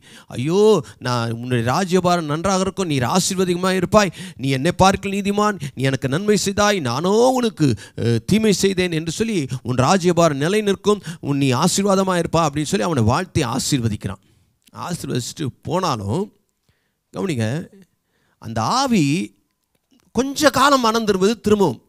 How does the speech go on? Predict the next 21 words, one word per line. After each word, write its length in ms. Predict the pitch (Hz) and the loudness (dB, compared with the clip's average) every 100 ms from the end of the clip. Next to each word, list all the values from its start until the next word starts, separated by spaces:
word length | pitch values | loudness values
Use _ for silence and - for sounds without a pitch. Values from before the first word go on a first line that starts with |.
| _ | _
திரும்பவும் 380 | 269 339 370 285 | -2 2 4 2
இருபத்தி 440 | 175 190 208 185 | 0 -2 -2 2
ஆறாவது 320 | 170 165 151 | 4 4 0
அதிகாரம் 400 | 123 120 104 98 _ _ _ _ _ _ _ _ _ _ _ _ _ | 0 -2 -2 -8 _ _ _ _ _ _ _ _ _ _ _ _ _
ஒண்ணு 320 | - 180 202 180 | -2 2 4 6
ரெண்டு. 440 | 139 120 101 - - - | 4 2 -4 -10 -20 -4
"பின்பு 300 | 233 226 196 - | -2 2 0 2
சீப் 220 | 311 370 | 2 2
ஊரார் 360 | 254 208 165 - 147 151 | 4 4 2 0 -4 0
கிபியாவில் 520 | 214 311 311 294 269 | 4 6 6 4 0
இருக்கிற 280 | 262 - 220 - | -4 -2 -2 2
சவுலிடத்தில் 520 | 220 233 202 196 170 | 2 4 2 2 2
வந்து, 400 | 151 131 139 - | 2 0 -4 -4
தாவீது 460 | - 127 233 247 233 | -2 2 2 0 -2
எஷிமோஷனுக்கு 720 | 190 180 277 277 262 254 247 | -4 -4 -4 -4 -2 -4 -8
எதிராக 480 | - 226 240 233 233 | -6 -4 0 2 4
இருக்கிற 520 | 220 214 220 160 160 | 2 0 -2 0 2
ஆக்கிலாமேட்டிலே 720 | 247 262 277 269 269 240 262 | 2 2 4 4 4 -2 2
ஒளிந்து 320 | 247 202 214 214 | 4 4 2 2
கொண்டிருக்கிறான்" 460 | 196 185 185 180 | 4 2 0 0
என்றார்கள். 460 | 165 139 120 107 | 0 0 -4 -4